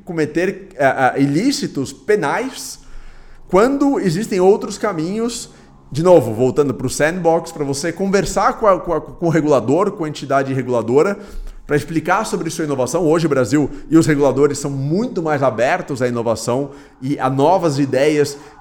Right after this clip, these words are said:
que, como você também falou, contribuam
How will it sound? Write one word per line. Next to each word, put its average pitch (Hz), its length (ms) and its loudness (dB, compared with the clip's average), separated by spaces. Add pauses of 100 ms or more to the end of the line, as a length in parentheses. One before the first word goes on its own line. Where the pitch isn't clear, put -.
que, 214 220 -8
como 175 240 -4
você 156 220 -2
também 147 200 -2
falou, 147 480 2 (460)
contribuam 170 1120 2